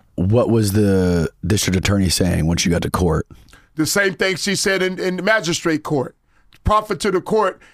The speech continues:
Speaker 2: that I went to all these states to live in all these kilograms of cocaine.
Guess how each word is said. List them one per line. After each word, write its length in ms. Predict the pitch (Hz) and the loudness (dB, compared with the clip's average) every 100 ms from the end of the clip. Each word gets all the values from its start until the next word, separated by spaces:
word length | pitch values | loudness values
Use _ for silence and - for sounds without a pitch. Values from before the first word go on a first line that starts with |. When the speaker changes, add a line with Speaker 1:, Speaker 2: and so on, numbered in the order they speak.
| _ | _
Speaker 2:
that 240 | 170 175 - | 0 2 2
I 120 | 185 | 0
went 220 | 185 196 | 2 -2
to 100 | - | 2
all 200 | 185 214 | 2 4
these 180 | 214 196 | 2 -2
states 300 | - 214 190 | -2 -2 -2
to 100 | 185 | -2
live 180 | 185 185 | 0 0
in 80 | 180 | 2
all 200 | 185 190 | 2 2
these 220 | 196 160 | -2 -4
kilograms 640 | - 208 185 165 180 170 | -2 0 0 0 -2 -2
of 80 | 165 | -4
cocaine. 600 | 180 190 175 190 139 135 | -2 -2 -2 -2 -2 -6